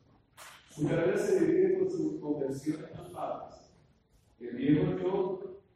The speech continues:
yo comento el viejo John Jones, antes de su conversión, el nuevo hombre. John Jones, después de su conversión.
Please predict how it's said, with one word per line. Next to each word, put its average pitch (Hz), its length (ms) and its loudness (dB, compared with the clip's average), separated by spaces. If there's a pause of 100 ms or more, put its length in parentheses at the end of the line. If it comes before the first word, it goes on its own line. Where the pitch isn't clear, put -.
(420)
yo 147 220 0
comento 175 720 -8
el 170 100 -10
viejo 165 300 -8 (220)
John 151 240 -2 (300)
Jones, 156 320 -4 (760)
antes 151 460 -2
de 151 60 0
su 151 140 -4
conversión, - 420 -2 (120)
el 120 160 -6
nuevo 135 160 -4
hombre. 147 360 -2 (880)
John 151 320 0
Jones, 190 360 -2
después 151 340 -2
de 180 220 0
su - 80 -4
conversión. 151 560 -4